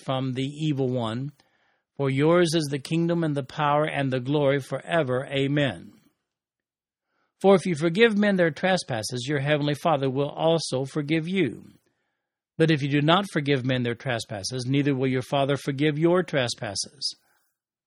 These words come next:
Moreover, when you fast, do not be like the hypocrites with a sad countenance, for they disfigure their faces that they may appear to men to be fasting.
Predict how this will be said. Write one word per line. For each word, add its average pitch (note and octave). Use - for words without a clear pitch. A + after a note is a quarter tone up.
Moreover, F3+
when F3
you G3
fast, C3
do E3+
not F#3+
be G#3+
like G3+
the D3
hypocrites E3
with C3+
a B2+
sad C3+
countenance, B2
for A#2
they B2
disfigure C3+
their A2
faces C3+
that A2
they A#2+
may B2
appear C3
to A#2
men D#3+
to C#3
be A#2
fasting. G2